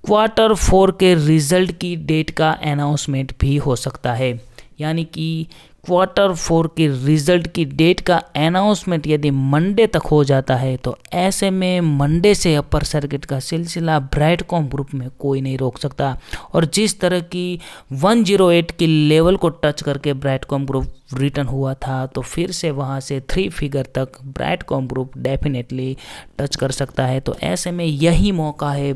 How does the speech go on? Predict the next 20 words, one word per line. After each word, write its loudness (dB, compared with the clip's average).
Brightcom -4
ग्रुप -6
का -2
पोर्टफोलियो -2
बड़ा -2
करने -4
का। -2
किन 2
किन -2
फ्रेंड्स -4
Brightcom 2
ग्रुप -2
के 6
पोर्टफोलियो 2
को 0
बड़ा 2
करना -2
चाहते -4
हैं -4
और -4